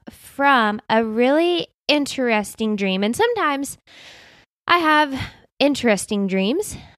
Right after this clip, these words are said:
Um, if I watch a superhero movie, I never watch scary movies. I can't handle 'em. I never have been able to.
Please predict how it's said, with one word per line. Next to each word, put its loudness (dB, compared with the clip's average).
Um, -2
if -2
I 4
watch 0
a 0
superhero 2
movie, 0
I 2
never 2
watch 2
scary 0
movies. -2
I 0
can't -2
handle 0
'em. 0
I -2
never 0
have -2
been -2
able -2
to. -4